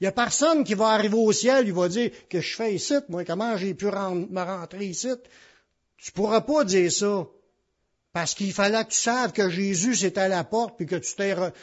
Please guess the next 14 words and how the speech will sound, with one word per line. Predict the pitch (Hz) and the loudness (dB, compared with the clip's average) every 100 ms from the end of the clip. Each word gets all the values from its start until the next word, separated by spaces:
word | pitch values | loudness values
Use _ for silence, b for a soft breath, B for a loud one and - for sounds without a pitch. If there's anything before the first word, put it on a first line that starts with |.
| B B | B B
repenti | 160 180 180 165 147 - 233 185 | 0 0 0 -4 -4 -2 -2 -2
pour | 147 147 | -4 -4
accepter | 143 - 160 165 165 | -4 -4 -6 -4 -6
Jésus, | 139 147 143 180 165 | -4 -4 -2 -4 -4
pour | 151 | -2
le | 147 151 | 0 -2
suivre. | - 190 175 | -2 -4 -4
Tu | - | -4
peux | 185 180 | -4 -2
pas | 254 | 0
arriver | 226 180 180 | 0 2 0
là | 180 214 | 2 0
par | 196 170 | 0 -2
hasard. | 170 165 170 170 | -4 -4 -4 -4